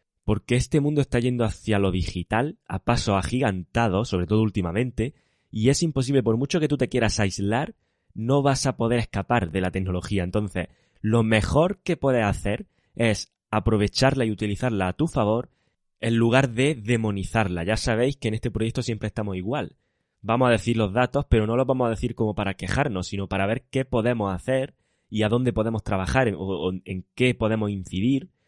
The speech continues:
para que nuestros resultados mejoren y para de verdad poder aprovechar esto y aumentar nuestras por-, oportunidades, porque ese siempre es la clave. Dicho esto, vamos a analizar un poco algunos datos, ¿vale?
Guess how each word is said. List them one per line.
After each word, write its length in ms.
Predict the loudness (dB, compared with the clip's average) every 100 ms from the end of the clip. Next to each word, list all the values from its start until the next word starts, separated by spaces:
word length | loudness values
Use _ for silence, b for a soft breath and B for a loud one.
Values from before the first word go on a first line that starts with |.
| _ _
para 180 | -2 -2
que 100 | -2
nuestros 240 | -4 -2
resultados 460 | -2 -4 0 2 2
mejoren 380 | 2 2 2 0
y 40 |
para 220 | 0 -2
de 180 | -4 -4
verdad 240 | -2 -2 0
poder 180 | 0
aprovechar 400 | 0 -2 -2 0
esto 320 | 0 -2 -6 -8 _ _ _ -2
y 80 |
aumentar 360 | 0 0 -2 -2
nuestras 320 | -2 -2 -4
por-, 240 | -2 -2 -2
oportunidades, 800 | -4 -4 -6 -4 0 0 -2 -6
porque 380 | -14 -8 -8 -8 _
ese 220 | -4 -2 0
siempre 340 | 2 2 2
es 60 | 0
la 120 | -2
clave. 340 | -4 -8 -12 _ _ _ _ _ -8
Dicho 340 | 0 2 4
esto, 240 | 4 4 0
vamos 240 | 0 -2
a 40 | -2
analizar 340 | -2 0 -2
un 100 | 0
poco 320 | -2 0 2
algunos 300 | 2 0 -2
datos, 340 | -4 -8 -8 -4
¿vale? 320 | -4 -4